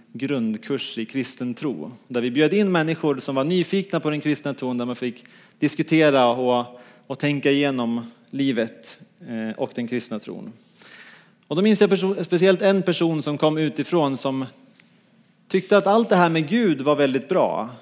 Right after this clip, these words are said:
Han var med på, på den grejen. Men så fort vi började prata om Jesus så vart det känsligt.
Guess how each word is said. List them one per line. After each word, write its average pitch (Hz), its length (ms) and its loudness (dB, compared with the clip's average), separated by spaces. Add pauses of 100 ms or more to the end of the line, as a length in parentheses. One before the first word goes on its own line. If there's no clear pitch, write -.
(100)
Han 143 120 -4
var 156 100 4
med 170 240 0
på, 143 200 0
på 151 140 0
den 143 300 0 (260)
grejen. 110 420 -4
Men 160 200 -4 (280)
så - 160 -2
fort 208 140 0
vi 240 40 0
började 208 200 4
prata 190 240 4
om 180 100 2
Jesus 175 440 2
så - 100 -8
vart 139 200 -2
det 120 220 0
känsligt. 123 720 -6